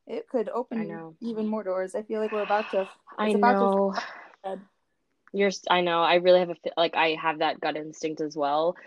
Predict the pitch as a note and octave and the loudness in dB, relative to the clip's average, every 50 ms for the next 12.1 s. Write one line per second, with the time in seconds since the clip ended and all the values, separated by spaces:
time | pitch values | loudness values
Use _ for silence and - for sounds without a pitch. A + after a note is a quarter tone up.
0 | - - - - _ - E3+ E3+ E3 D#3+ D#3+ D#3 D#3 D#3+ F3 F#3+ F#3+ F3+ E3+ E3+ | -20 -20 -20 -20 _ -6 -2 -2 0 0 0 -2 -2 -2 -2 0 4 4 4 4
1 | E3+ - - - D3 A#2 - - D3 E3+ E3+ D#3+ E3 D#3+ E3 E3+ F3 E3+ E3 - | 2 0 0 2 2 2 2 2 2 2 2 0 -2 -8 -8 -4 -4 -4 -4 -4
2 | F3 E3 E3 D#3+ D#3 - - E3+ E3 D#3+ D#3 D#3 D#3+ D3+ D3+ D3+ D#3 D3+ - - | -6 -6 -6 -10 -10 -12 -10 -10 -8 -8 -6 -4 -4 -4 -4 -4 -6 -10 -8 -8
3 | D#3 C#3+ C#3+ C#3+ C3+ C3 B2 C3 C#3 C#3+ D3 D3+ C#3 C#3+ D3 C#3 D3+ D3+ D#3 D#3 | -6 -4 -2 -2 -2 -2 -4 -4 -6 -2 -2 0 0 2 0 0 -2 -4 -6 -8
4 | D3 D3 C#3 - D3+ D#3 F#3 A#3 C#4+ C#4 C4+ B3+ A3 F#3+ F3 E3 D#3 - - _ | -6 -6 -6 -4 -6 -6 0 4 6 6 6 6 4 0 -2 -2 -4 -6 -8 _
5 | - E3 E3+ E3+ E3 E3+ F#3 F#3 F3+ E3+ - - - F#3+ G3 F3+ - - - - | 2 2 4 4 2 2 2 2 2 0 0 0 2 4 4 2 2 0 2 4
6 | D4 - G3 F3 - - - F#3+ G3+ G3+ G#3 G#3 G3 F3 D#3 - F3+ E3+ E3 F3+ | 6 6 4 2 -2 -6 -2 2 4 6 6 4 4 2 -2 -2 -4 -4 -4 -4
7 | F3+ F#3 F#3 G#3 - - _ _ _ _ _ _ G3+ F#3+ - - _ _ - - | -2 0 0 0 -2 -6 _ _ _ _ _ _ 0 0 0 -2 _ _ 4 6
8 | - - - - G3+ F#3 F#3 G3 F#3+ E3+ F#3 F#3 A#3+ C#4+ D4 C#4 C4 B3 B3+ B3+ | 6 6 4 2 0 -2 -2 -2 -6 -6 -4 -4 -4 -4 -4 -6 -6 -6 -6 -8
9 | B3+ B3 - G#3+ G3 F#3+ F#3 C#4 B3+ B3 A#3+ - F3+ F3+ F3 F3 F3+ F3+ F3 - | -8 -8 -8 -8 -6 0 4 4 4 4 2 -2 -4 -4 -4 -4 -4 -6 -6 -6
10 | - F#3 F#3+ F#3 D#3 - E3+ D#3 D#3 G3+ A3 A3 G3+ F3+ F#3+ F#3 - F3 E3 E3+ | -6 -2 -2 -2 0 -2 -4 -2 0 -2 -2 -2 -4 -6 -8 -6 -6 -6 -6 -6
11 | D#3+ - - - F#3+ E3+ D3 C#3+ D3+ E3 E3+ E3+ - _ - E3 E3 D#3+ D#3 D3+ | -8 -6 -2 0 0 0 0 -2 -4 -4 -4 -4 -4 _ -4 -2 -2 -2 -2 -4
12 | D3 C#3 | -4 -4